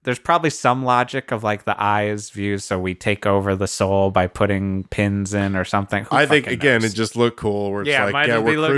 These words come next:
Speaker 1: cool,
Speaker 2: crucifying
Speaker 1: man.
Speaker 2: you and we're, yeah, we're putting pins everywhere."
Speaker 1: Exactly.
Speaker 2: That's probably the, the work of the kid. You know how it is with your kids and, like, they just, like, w-, like, "Hey, I'm gonna mix this shit together. I'm
Speaker 1: All
Speaker 2: gonna
Speaker 1: right.
Speaker 2: put this," yeah.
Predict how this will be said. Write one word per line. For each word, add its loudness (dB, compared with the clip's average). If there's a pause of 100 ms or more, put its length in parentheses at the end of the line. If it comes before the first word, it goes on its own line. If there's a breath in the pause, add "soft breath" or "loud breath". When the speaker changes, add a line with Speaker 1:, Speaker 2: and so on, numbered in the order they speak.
Speaker 1:
cool, 0
Speaker 2:
crucifying 2
Speaker 1:
man. -2
Speaker 2:
you 2
and 0
we're, -4
yeah, -6
we're -6
putting -2
pins 0
everywhere." 2
Speaker 1:
Exactly. 0
Speaker 2:
That's 4
probably 2
the, 2
the 0
work 0
of -2
the -4
kid. 2
You 0
know 2
how 4
it 2
is 0
with -8
your -2
kids 2
and, 0
like, -2
they 0
just, -2
like, 0
w-, -4
like, 0
"Hey, 2
I'm 2
gonna 0
mix -2
this 2
shit -2
together. 2
I'm 4
Speaker 1:
All 2
Speaker 2:
gonna 2
Speaker 1:
right. 2
Speaker 2:
put -2
this," 0
yeah. 2